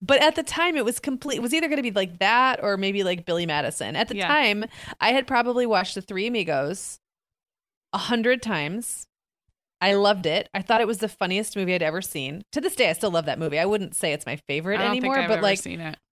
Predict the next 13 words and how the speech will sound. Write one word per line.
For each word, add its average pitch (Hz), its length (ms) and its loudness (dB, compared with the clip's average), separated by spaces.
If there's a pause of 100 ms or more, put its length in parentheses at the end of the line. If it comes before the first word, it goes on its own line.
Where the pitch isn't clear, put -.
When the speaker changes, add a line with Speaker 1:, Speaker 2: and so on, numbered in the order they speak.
Speaker 1:
I 226 140 4
can't, 262 400 0
it's 214 180 -4
Steve 202 320 -6
Martin, 165 320 -2
Chevy 165 240 -4
Chase. 147 380 -4
Speaker 2:
Yeah. 160 680 0
Speaker 1:
Um, - 100 -12
yeah, 180 500 4
and 160 320 -2
Martin 151 180 -4
Short. 269 240 2